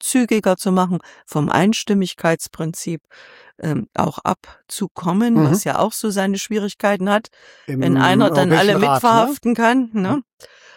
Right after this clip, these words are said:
Speaker 1: Also das wird oft von den Bürgern gefragt, wenn man wieder mal den Herrn Orban, äh, im Fernsehen sieht und sagt, Ungarn ist jetzt das Land, was sich gegen alles stemmt,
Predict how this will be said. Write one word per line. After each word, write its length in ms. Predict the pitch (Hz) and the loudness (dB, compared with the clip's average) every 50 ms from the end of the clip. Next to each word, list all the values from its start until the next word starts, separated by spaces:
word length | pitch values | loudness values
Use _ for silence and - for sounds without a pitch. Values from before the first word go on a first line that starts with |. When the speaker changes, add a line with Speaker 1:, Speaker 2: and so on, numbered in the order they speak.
| _ _ - | _ _ -8
Speaker 1:
Also 540 | - 175 170 165 165 156 - 175 165 156 160 | -4 0 0 2 0 0 0 -2 -2 -2 -4
das 300 | - - 160 - - - | -4 -6 -8 -8 -4 -4
wird 200 | 220 - - - | -4 -2 0 0
oft 240 | 247 320 - - - | 0 0 0 -4 -6
von 200 | - 269 247 233 | -2 0 0 2
den 160 | 202 190 175 | 0 0 2
Bürgern 380 | 202 220 269 247 233 196 185 185 | 2 0 2 2 0 0 0 -2
gefragt, 500 | 180 175 - - 233 240 190 - _ 185 | -6 -6 -6 -4 -4 -4 -4 -6 _ -10
wenn 340 | 185 180 - - 156 165 | -10 -8 -8 -8 -6 -6
man 160 | 170 170 165 170 | -4 -4 -6 -6
wieder 160 | 180 175 175 | -6 -6 -6
mal 160 | 165 165 165 | -6 -4 -4
den 100 | 165 170 | -4 -4
Herrn 180 | 165 160 160 - | -4 -4 -4 -4
Orban, 480 | - - 180 196 185 - 185 185 185 - - - - - - - - - - | -2 0 0 0 2 2 0 0 0 -2 -8 -14 -16 -16 -16 -16 -16 -8 -2
äh, 280 | - 180 175 170 - - | 0 2 2 2 0 0
im 120 | 175 175 | 0 0
Fernsehen 440 | 165 190 175 175 196 175 185 180 175 | 0 0 0 2 2 0 0 -2 -2
sieht 240 | 160 185 190 190 165 | -2 -2 -2 -2 -2
und 160 | 156 160 156 | -4 -4 -4
sagt, 240 | 180 175 165 - - | -4 -6 -6 -6 -6
Ungarn 460 | - 113 - 180 180 175 175 180 170 | -6 -4 -2 0 0 0 0 0 -2
ist 160 | - - - - | -4 -4 -2 -2
jetzt 300 | 160 165 - - - - | -4 -4 -4 -6 -8 -8
das 160 | 170 - - | -8 -4 -2
Land, 240 | 180 180 175 170 - | -2 -2 -2 -2 -4
was 140 | 175 160 | -6 -6
sich 160 | - 175 - - | -6 -10 -8 -6
gegen 240 | - 160 156 151 | -6 -4 -4 -4
alles 260 | - - 185 185 196 - | -2 -2 -2 -2 -4 -6
stemmt, 400 | - - - 185 196 202 196 | -4 -2 0 0 0 0 -2